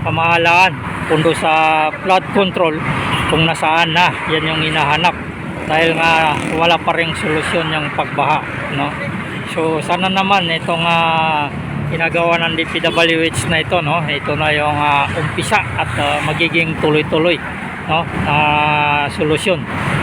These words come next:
Kasi marami tayong, ah, natatanggap na comments,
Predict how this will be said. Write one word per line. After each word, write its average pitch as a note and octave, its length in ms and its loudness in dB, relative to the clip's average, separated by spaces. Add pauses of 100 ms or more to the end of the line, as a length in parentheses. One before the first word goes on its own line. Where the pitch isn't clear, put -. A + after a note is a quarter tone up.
(120)
Kasi E3 240 2
marami D3+ 400 0
tayong, D#3+ 400 0
ah, D3+ 480 0
natatanggap D3+ 720 -2
na D3+ 160 2
comments, F3 560 0